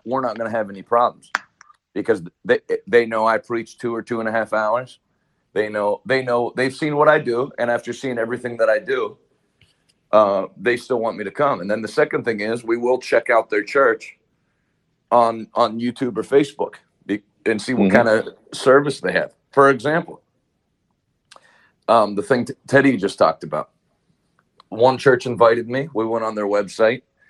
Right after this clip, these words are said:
Speaker 1: and their last meeting that they had pictures of was a guest speaker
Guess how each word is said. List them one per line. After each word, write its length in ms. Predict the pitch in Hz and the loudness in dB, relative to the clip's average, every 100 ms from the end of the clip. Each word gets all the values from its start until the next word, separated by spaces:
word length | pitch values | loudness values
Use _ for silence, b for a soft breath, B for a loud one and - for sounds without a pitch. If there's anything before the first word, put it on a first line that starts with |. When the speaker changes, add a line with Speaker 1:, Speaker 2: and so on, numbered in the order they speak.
| b b - | b b -2
Speaker 1:
and 160 | 117 | 0
their 160 | 113 110 | 2 2
last 380 | 110 120 120 120 | 2 0 -4 -8
meeting 440 | 131 139 107 117 | -6 -6 -8 -4
that 220 | 110 110 | -2 0
they 160 | 110 110 | 2 4
had 180 | 113 95 | 2 0
pictures 360 | 151 151 117 92 | -4 -4 -4 0
of 200 | 104 104 | 0 0
was 180 | 104 | -2
a 60 | 104 | -2
guest 260 | 90 117 - | 2 0 0
speaker 480 | - 101 - 104 | -4 -4 -2 -6